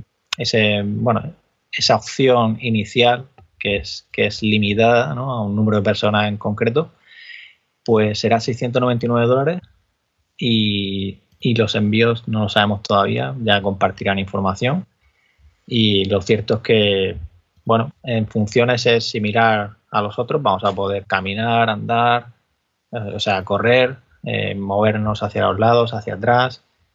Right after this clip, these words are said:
Comentan que incluso saltar, pero lógicamente algo, una altura razonable, no, no os imaginéis ahí pegando grandes saltos. Y también vamos a poder agacharnos. Y para hacer uso de, de su superficie será necesario un calzado especial,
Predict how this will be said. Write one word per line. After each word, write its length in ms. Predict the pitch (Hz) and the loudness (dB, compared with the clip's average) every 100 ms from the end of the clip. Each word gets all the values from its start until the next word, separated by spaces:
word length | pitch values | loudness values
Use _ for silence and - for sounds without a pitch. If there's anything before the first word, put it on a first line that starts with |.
| _ | _
Comentan 480 | - 107 110 117 107 | -2 0 2 0 0
que 80 | 113 | -4
incluso 360 | 101 104 107 | -4 -4 -4
saltar, 580 | 101 104 101 117 120 120 | -2 -4 0 0 0 -2
pero 160 | - 95 | -8 -4
lógicamente 640 | 98 95 95 95 98 98 98 | -4 -4 -4 -2 -4 -4 -2
algo, 540 | 95 95 95 92 92 | 0 0 0 0 -2
una 140 | 98 | -2
altura 320 | 98 95 101 98 | -4 0 0 0
razonable, 600 | 92 104 101 110 117 120 | 0 0 0 0 0 0
no, 360 | 104 95 98 | -2 -2 -4
no 260 | 95 98 98 | -2 -4 -4
os 100 | - | -2
imaginéis 540 | 98 98 98 101 95 | 0 0 0 0 0
ahí 160 | 104 95 | 0 2
pegando 580 | 98 98 98 98 98 98 _ _ _ - | 4 2 2 -2 -4 -8 _ _ _ -2
grandes 380 | 110 104 101 | 2 2 0
saltos. 520 | - 113 117 143 143 - - _ _ | 0 0 0 -2 -4 -8 -20 _ _
Y 100 | - | 0
también 300 | 120 110 110 | 2 4 4
vamos 240 | 113 110 107 | 4 2 0
a 80 | |
poder 240 | 104 104 104 | -2 0 0
agacharnos. 680 | 98 - 127 117 123 170 - _ _ _ _ _ _ | 0 -2 -2 -2 -4 -8 -14 _ _ _ _ _ _
Y 140 | 147 | -4
para 240 | 143 131 | 2 2
hacer 260 | 117 - 123 | 2 0 0
uso 260 | 131 - 117 | 0 0 2
de, 460 | 110 107 107 104 | 4 2 0 -4
de 180 | 104 110 | -4 -4
su 160 | - 110 | -4 -6
superficie 680 | 107 113 107 127 127 127 | -2 -2 0 -2 0 0
será 220 | 123 117 113 | -2 -2 0
necesario 460 | 110 107 113 113 | -2 0 2 2
un 120 | 117 | 0
calzado 600 | 110 - 101 95 - 117 | -4 0 0 0 -4 -4
especial, 540 | 113 - 92 - 95 | -4 -8 -10 -6 -6